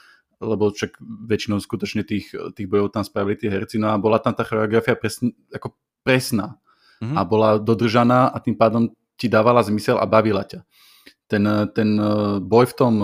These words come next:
Speaker 1: dojo, čiže
Speaker 2: Mhm.
Speaker 1: Morpheus a Neo, keď sa stretli na, e, v tom, e, v tom programe, kde bojovali na tých, e, v tej takej azijskej nejakej miestnosti, neviem, jak to nazvať, tak tá bola proste do detailu prepracovaná.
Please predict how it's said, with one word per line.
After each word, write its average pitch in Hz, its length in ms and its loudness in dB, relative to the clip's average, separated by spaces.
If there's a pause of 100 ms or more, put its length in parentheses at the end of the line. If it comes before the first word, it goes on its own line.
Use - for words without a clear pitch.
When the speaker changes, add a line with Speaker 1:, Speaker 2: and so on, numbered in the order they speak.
(120)
Speaker 1:
dojo, 107 500 0 (240)
čiže 101 240 0 (140)
Speaker 2:
Mhm. - 100 -14
Speaker 1:
Morpheus 107 500 0
a 101 80 -2
Neo, 104 220 0
keď 104 180 -6
sa 101 80 -4
stretli 104 380 -4
na, 98 160 -2
e, - 280 -14 (180)
v - 200 -18 (100)
tom, 95 440 -4 (920)
e, 98 160 -8
v 92 100 -8
tom 101 140 -2
programe, 123 560 4
kde 101 160 -4
bojovali 98 480 2
na 95 140 -2
tých, - 400 -8
e, - 100 -18 (320)
v - 200 -20
tej 98 160 -8
takej - 300 -8
azijskej 101 540 -6
nejakej 95 300 -4
miestnosti, 92 500 -6
neviem, 95 240 -4
jak - 120 -10
to 104 100 -6
nazvať, 98 440 -4 (500)
tak 101 200 -4
tá 107 180 4
bola 110 240 4
proste 117 280 -4
do 110 100 0
detailu 123 400 2
prepracovaná. 107 720 -4